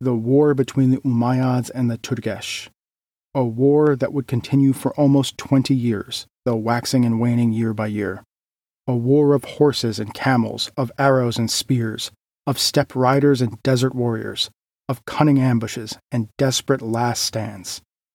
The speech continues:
A war that would ultimately, in its own way, remake the Islamic world and change the course of Turkish history forever.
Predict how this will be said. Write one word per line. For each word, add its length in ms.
A 100
war 360
that 180
would 160
ultimately, 580
in 100
its 140
own 300
way, 320
remake 600
the 120
Islamic 520
world 400
and 160
change 420
the 100
course 380
of 140
Turkish 340
history 480
forever. 440